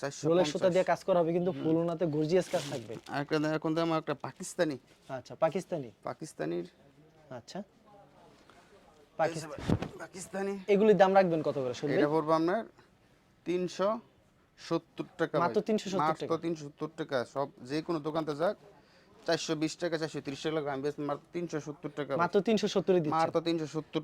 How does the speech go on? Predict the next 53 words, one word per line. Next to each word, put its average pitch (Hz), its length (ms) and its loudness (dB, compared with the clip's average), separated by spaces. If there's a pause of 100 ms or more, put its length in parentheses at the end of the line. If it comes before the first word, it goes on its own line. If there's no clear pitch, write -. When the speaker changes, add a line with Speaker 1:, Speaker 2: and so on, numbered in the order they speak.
Speaker 1:
টাকা। 156 200 0
Speaker 2:
একবারে 208 340 6
চিপ 214 220 0
রেটে 220 220 6
পেয়ে 208 140 8
যাচ্ছেন 202 260 0
কিন্তু 202 140 4
Speaker 1:
হুম, 196 80 2
Speaker 2:
তাদের 175 200 4
এখান 180 140 0
থেকে। 180 120 0
Speaker 1:
তিনশো 185 200 2
সত্তর 156 220 -8 (120)
টাকা, 147 200 -2
ভাই। 120 160 -2
Speaker 2:
যা 160 60 2 (100)
নিতে 190 220 2
চান, 220 180 2
অবশ্যই 170 300 0
ভিডিওর 185 240 4
স্ক্রিনে 196 240 -2
যে 185 120 2
নাম্বার 180 240 0
আছে, 190 120 -6
এই 180 80 0
নাম্বারে 165 280 0
যোগাযোগ 170 280 2
করবেন। 170 200 0 (300)
Speaker 1:
এই 147 80 4
যে 147 120 2
দেখেন, 131 220 -6 (360)
তিনশো 165 380 -4
সত্তর 165 240 -6
Speaker 2:
আচ্ছা, - 80 -20
Speaker 1:
টাকা। 131 140 -8 (100)
Speaker 2:
মাত্র 175 120 -2 (100)
তিনশো 214 280 0
সত্তর। 156 280 -6 (200)
Speaker 1:
হুম। 135 180 -6 (480)
Speaker 2:
আচ্ছা, 143 140 -6 (100)
সালোয়ার 180 260 4
কাপড়টা? 190 300 0 (360)
Speaker 1:
এই 143 80 -4
যে 147 120 -2
সালোয়ারটা। 160 440 0 (760)
Speaker 2:
আচ্ছা, 147 200 -6 (840)
এটা 147 120 2
হচ্ছে 123 160 0
Speaker 1:
এটা - 0 -
হচ্ছে - 20 -
Speaker 2:
ওড়নাটা। 160 320 0
Speaker 1:
আমার 156 120 -4
ওড়নাটা। 139 320 -4